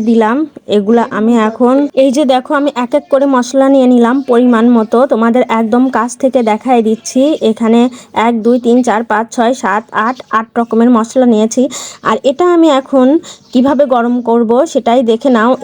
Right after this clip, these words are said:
এটাও কিন্তু এই গরম করার ভিতরেও মানে বুঝতে হবে,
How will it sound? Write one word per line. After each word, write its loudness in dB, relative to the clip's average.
এটাও 0
কিন্তু 2
এই 4
গরম 0
করার 2
ভিতরেও 2
মানে 2
বুঝতে -2
হবে, 0